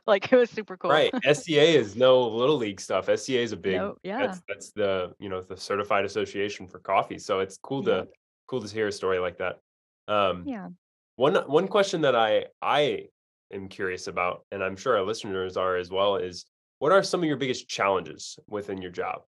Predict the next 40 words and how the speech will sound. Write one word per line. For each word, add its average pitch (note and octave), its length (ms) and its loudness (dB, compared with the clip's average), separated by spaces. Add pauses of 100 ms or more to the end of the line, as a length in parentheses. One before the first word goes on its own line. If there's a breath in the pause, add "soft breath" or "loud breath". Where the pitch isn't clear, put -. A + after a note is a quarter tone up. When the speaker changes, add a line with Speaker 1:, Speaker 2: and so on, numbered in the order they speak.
Speaker 2:
Um, F#2 300 -6
'cause G#2 140 -10
I'm A2+ 80 -10
sure E3+ 180 0
there's D3 200 0
a G2+ 40 -12
ton G2 240 -2
of F2+ 100 -6
'em. F2+ 280 -12
I'm - 80 -20
sure A2+ 200 0
you're, G2 420 -4 (360)
have G#2+ 100 -4
a G2 60 2
lot G2+ 180 4
of - 80 0
different G2 200 -10
challenges G2 440 -2
within F#2 480 -10 (760)
all G#2 180 4
the G#2 80 0
different G#2 260 -4
avenues F#2 680 -4
that F#2 120 -2
is G#2 140 -4
your G2+ 80 -6
job. E2+ 380 -4 (400)
Is G#2 120 -6
there B2+ 140 4
any E3 140 2
that C#3+ 180 2
stick A2+ 220 -4
out, G2 340 2 (300)
um, F2 500 -6 (460)
right G#2+ 200 2
when G2+ 120 -6
you F#2+ 80 -8
hear F#2+ 80 -4
that F2 120 -6
question? - 520 -14